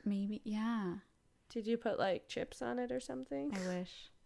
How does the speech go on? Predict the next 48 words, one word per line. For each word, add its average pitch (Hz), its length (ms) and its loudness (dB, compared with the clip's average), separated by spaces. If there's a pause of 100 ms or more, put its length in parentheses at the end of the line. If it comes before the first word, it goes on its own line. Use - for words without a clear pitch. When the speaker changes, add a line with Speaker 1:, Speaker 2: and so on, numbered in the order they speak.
(120)
Speaker 2:
Sweet - 260 -2
Speaker 1:
I - 40 10
Speaker 2:
chili 220 140 12
Speaker 1:
don't 240 180 12
Speaker 2:
heat 226 140 6
Speaker 1:
know. 220 60 10
Okay. 226 200 10
Speaker 2:
Doritos? 269 460 10
Speaker 1:
I 269 100 12
don't 294 120 12
know 262 120 10
what 233 100 12
it 196 80 8
was, 175 240 4
but 233 100 8
it 370 80 10
was 294 200 8
delicious, - 580 0
and 262 120 6
I 277 40 6
felt - 220 2
really 101 200 0
good - 140 -2
about 80 220 2
it. - 160 -2 (160)
I 262 60 2
Speaker 2:
I'm 302 80 4
Speaker 1:
was 330 100 2
pretty 311 240 6
Speaker 2:
glad. - 60 -4
Speaker 1:
proud. - 360 2 (460)
Speaker 2:
I'm 294 100 4
glad. 190 300 0 (260)
Speaker 1:
Mm-hmm. 233 300 2 (400)
Speaker 2:
So - 160 6
you 233 140 10
had 233 100 8
an 226 140 2
all-around 220 340 6
trip 214 220 -2
and 190 140 -2
did 233 120 8
not 262 300 12
feel 240 200 6
inconvenienced 208 800 2
as - 160 -6
a 208 60 -4
vegan? - 440 -6